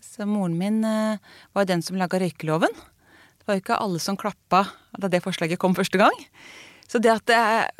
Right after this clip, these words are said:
kan bli litt bråk, eh, det har jeg lært at det er ikke så farlig.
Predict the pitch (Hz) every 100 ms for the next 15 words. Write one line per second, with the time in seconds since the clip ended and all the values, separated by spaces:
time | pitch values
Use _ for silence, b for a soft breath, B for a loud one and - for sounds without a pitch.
0 | - - 226 226 208 220 233 330 214 262
1 | 392 - - - - _ _ - 220 240
2 | 240 240 247 269 262 233 247 185 - -
3 | 320 - 320 240 381